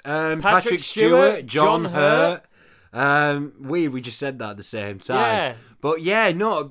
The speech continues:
Speaker 1: uh, basically, show me the trailer, and the first scene you see are these monkeys being experimented on, and it was like, "Oh, get it off, get it off."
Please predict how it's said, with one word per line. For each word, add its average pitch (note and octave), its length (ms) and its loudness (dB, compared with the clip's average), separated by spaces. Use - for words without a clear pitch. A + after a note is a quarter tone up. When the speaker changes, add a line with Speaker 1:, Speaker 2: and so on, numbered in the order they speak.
Speaker 1:
uh, D#3 160 0
basically, G3 680 -2
show F3+ 200 -2
me E3+ 100 -2
the D#3+ 80 -2
trailer, D3+ 440 -4
and B2 120 -14
the A2+ 60 -16
first G#3 500 -12
scene F#3 300 -8
you D3+ 80 -12
see E3+ 300 -8
are B2 240 -6
these D#3+ 240 -10
monkeys E3+ 420 -6
being D3+ 220 -6
experimented D3+ 840 -10
on, A2+ 240 -6
and C3 180 -8
it D3+ 100 -8
was C#3 120 -8
like, C#3 360 -6
"Oh, D#3 160 -2
get F3+ 220 -2
it C#3+ 120 -2
off, E3+ 200 -2
get D#3 180 -4
it C3+ 120 -4
off." D#3+ 200 -6